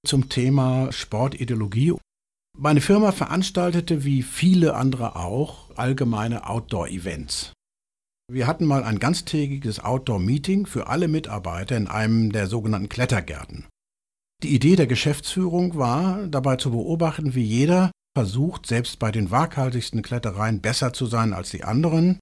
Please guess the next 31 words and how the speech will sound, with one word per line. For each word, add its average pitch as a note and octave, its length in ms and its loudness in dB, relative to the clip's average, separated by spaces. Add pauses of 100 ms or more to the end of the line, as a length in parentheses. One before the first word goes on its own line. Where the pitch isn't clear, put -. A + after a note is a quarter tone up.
(160)
wenn B2 180 8
diese B2+ 220 2
Teams C#3 420 2
gemeinsam A2 420 0
um B2+ 100 -4
Punkte E3+ 300 4
kämpfen. F2 580 -4 (640)
Selbst C#3+ 300 4
die C#3+ 60 4
vollkommen F3 600 4
unsportlichen D3 1120 2
Leute D3+ 500 -2
in A2 120 -2
der G#2 120 -2
Firma, G2+ 420 -2
wie A2+ 80 -4
der G2+ 160 -2
Hausmeister B2 720 -2
oder G#2+ 160 -4
die G#2 80 -6
Kantinenhilfe, A#2+ 720 0
sollten A2+ 400 0
wenigstens D#3+ 480 2
versuchen, C#3+ 520 0
zur C#3 220 0
Not A#2+ 320 2
mit A#2+ 160 -2
Hilfe B2 260 0
der G2+ 160 -2
anderen C3 320 0
Kollegen E3 560 2